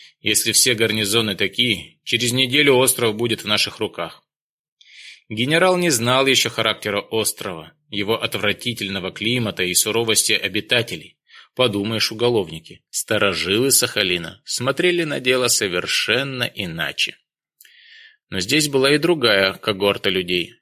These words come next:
о которых Стародорогин упомянул вскользь. Они не торопились радоваться американскому подкреплению и не прониклись его беспредельным отчаянием,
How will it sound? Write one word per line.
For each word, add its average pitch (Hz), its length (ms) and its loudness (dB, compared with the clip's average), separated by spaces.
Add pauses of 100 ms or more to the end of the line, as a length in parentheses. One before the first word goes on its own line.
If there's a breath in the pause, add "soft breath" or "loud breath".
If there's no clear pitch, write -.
о 113 120 -2
которых 120 400 2
Стародорогин 110 800 0
упомянул 131 540 -4
вскользь. - 640 -2 (400 loud breath)
Они 104 220 2
не 117 140 2
торопились 143 580 2
радоваться 104 500 0
американскому 101 720 -2
подкреплению 95 800 -4 (120)
и 139 100 0
не 156 140 2
прониклись 156 760 0
его 90 180 -2
беспредельным 95 920 -4
отчаянием, 92 800 0